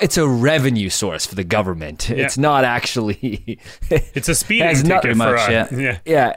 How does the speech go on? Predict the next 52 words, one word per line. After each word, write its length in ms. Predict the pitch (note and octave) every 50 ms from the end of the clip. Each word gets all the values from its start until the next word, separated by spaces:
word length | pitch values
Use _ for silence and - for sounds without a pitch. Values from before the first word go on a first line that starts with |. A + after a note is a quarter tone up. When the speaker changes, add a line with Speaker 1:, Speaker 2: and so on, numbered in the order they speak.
| -
Speaker 1:
it 20 | - B2
has 160 | C3 C#3 C3+ A2+
Speaker 2:
Yeah. 40 | B2
Speaker 1:
noth-, 300 | C3+ C#3 C#3 C3+ C#3 -
yeah, 160 | D3 C3+ A#2+
it's, 180 | G#2 A2 A2 -
it's 160 | B2+ A#2 A#2
a 60 | B2
revenue 460 | A2+ A2+ B2+ C#3+ D3 B2+ B2 A#2+ A2+ G#2
source. 400 | - - A2+ G#2 G2 F#2 - -
It's 100 | - -
a 60 | A#2
meter 400 | A2+ A#2 B2+ C3+ C3+ A#2+ A#2 G#2+
maid 580 | G2 G2 G2 G2 F#2+ F2+ F2+ F2+ E2 D#2 - - -
Speaker 2:
Hmm. 160 | - B2+ A2
Speaker 1:
type 220 | G2+ F#2+ F#2+ E2+ -
of, 320 | F2+ E2+ - - - -
type 180 | - G2 F2+ -
of 120 | E2 D#2+
revenue 280 | F#2 E2+ D#2 E2 E2 D#2
source. 220 | - - D#2 D2
Speaker 2:
Now, 120 | D#3 E3 D#3
Speaker 1:
It's 100 | - -
outrageous. 300 | G2 F2+ - - C#2 -
Speaker 2:
to 120 | - G#3 A#3
be 200 | G#3+ A#3+ A#3+ B3
fair, 400 | G3+ - - - A#3 G#3+ F3+ D#3+
he's 160 | D#3 D#3 A#2+
been 200 | B2 E3 E3+ E3+
C 260 | - - - E3+ E3+
E 60 | E3 D#3
O 80 | D#3
only 280 | D#3 D3+ D3+ D#3 D#3+ E3
since 380 | D#3 - - D#3 C#3+ C3 -
two 200 | - - D#3 C#3+
thousand 540 | B2 - C#3 A#2+ B2 B2 G#2 A2 A#2+ A2+ G#2
six. 520 | F#2 - - - D3 C3 G#2 G2 F#2+ - -
So, 200 | - C#3+ C#3 D#3
you 180 | D#3+ F3 F#3+
know, 320 | F#3 D#3+ C#3+ C#3 C#3+ D#3 D#3+
the 120 | D3 D3
Speaker 1:
<laughs> 60 | C#3
Speaker 2:
pre-two 420 | - - F3+ F3 E3 - - E3 C#3+
thousand 520 | - D#3+ D3 - D3+ D3+ - E3 - -
six 440 | - - - - - - G3 - -
Speaker 3:
Yeah. 220 | D3+ C#3+ B2 -
Speaker 2:
period. 480 | - - E3+ E3 - - - E3 - - - _ - - B3+ - - - -
Speaker 1:
Oh, 300 | - G#2 G#2 G2+ F#2+ F2
man. 360 | F#2 F#2+ G2 - F#2+ F#2 F2 - -
Speaker 2:
<laughs> 80 | - -
Uh. 240 | - - - - - - A3+ - - - -
Speaker 1:
J-, 360 | - C#3+ C#3 D3+ D#3 E3